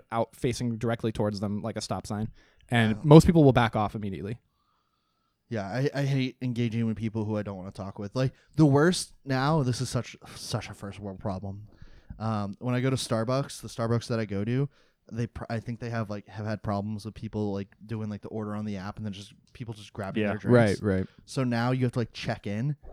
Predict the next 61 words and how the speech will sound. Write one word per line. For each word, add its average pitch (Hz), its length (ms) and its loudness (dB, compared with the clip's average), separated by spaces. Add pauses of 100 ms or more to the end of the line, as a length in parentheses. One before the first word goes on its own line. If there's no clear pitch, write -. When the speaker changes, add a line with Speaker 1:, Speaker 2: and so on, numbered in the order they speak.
(240)
Speaker 2:
And, 143 100 -4
like, 147 140 0
the 151 80 -2
whole 226 160 2
point 151 220 -2
of 131 80 -2
it 127 60 0
is, 123 120 -2
first - 280 -4
off, 120 120 -2
to 120 80 -12
streamline 110 400 -4
it 113 80 -8
so - 100 -10
I 113 60 -6
don't 110 100 -8
wait 113 140 -10
in 107 80 -8
line. 107 200 -8 (260)
And 151 100 -6
also, 175 320 -2
I - 460 -16
don't 233 80 -4
wanna 147 100 -2
talk 92 220 -8
to 107 80 -10
anyone. 101 320 -4 (320)
I 143 40 2
haven't 180 200 6
had 170 100 4
my 151 80 2
coffee 185 280 4
yet 120 60 8
Speaker 1:
Right, 107 120 6
Speaker 2:
for 113 80 0
the 107 60 2
Speaker 1:
right. 98 160 6
Speaker 2:
day. - 120 -14
I 147 60 -2
don't 214 100 2
wanna 156 140 4
talk 104 180 -4
to 110 80 -6
anyone. 98 100 0
Speaker 1:
You 123 60 4
want 147 160 4
the 104 80 0
quick - 240 0
pickup. - 300 0 (120)
Speaker 2:
Yeah. 131 280 2 (360)
And 135 120 0
it 113 160 -4
drives 131 280 2
me 135 180 0 (140)
insane. 127 920 -8
And 160 160 0
they're 175 80 12
so 156 340 6
slow 135 380 6
about 110 260 2
it. 95 140 -14